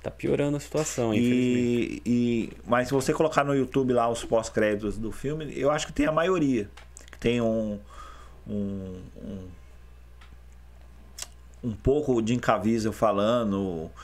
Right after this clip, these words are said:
Speaker 2: né, como que foi pra ele gravar, como que foi a expectativa,
Speaker 1: Uhum.
Speaker 2: é, como que o Mel Gibson conversou com ele, falou pra ele, "Ó, você vai gravar esse filme, mas, é,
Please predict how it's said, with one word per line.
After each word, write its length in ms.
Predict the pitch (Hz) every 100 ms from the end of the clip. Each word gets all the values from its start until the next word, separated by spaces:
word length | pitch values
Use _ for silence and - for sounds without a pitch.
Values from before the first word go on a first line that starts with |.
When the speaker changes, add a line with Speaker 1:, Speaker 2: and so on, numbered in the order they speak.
| - -
Speaker 2:
né, 180 | 104 104
como 220 | - 123
que 120 | 120
foi 320 | 107 123 113 -
pra 200 | 117 110
ele 200 | 110 123
gravar, 580 | 117 120 113 90 104 117 - -
como 180 | - 135
que 80 | -
foi 160 | 131
a 40 | 127
expectativa, 1000 | - 120 - 110 107 - 113 131 127 113
Speaker 1:
Uhum. 400 | 113 113 104 120 - -
Speaker 2:
é, 200 | 117 104
como 320 | 95 - 139 143
que 600 | 135 131 120 113 107 -
o 80 | 98
Mel 260 | 113 113 104
Gibson 320 | 117 - 113
conversou 540 | 120 135 131 117 120
com 180 | 113 104
ele, 240 | 117 135
falou 260 | 120 - 123
pra 160 | - 123
ele, 160 | 110
"Ó, 180 | 98 87 -
você 180 | - 104
vai 160 | 113
gravar 320 | 110 101 98
esse 120 | 101 -
filme, 380 | 113 131 117 - - -
mas, 320 | 104 107 - -
é, 340 | 110 104 95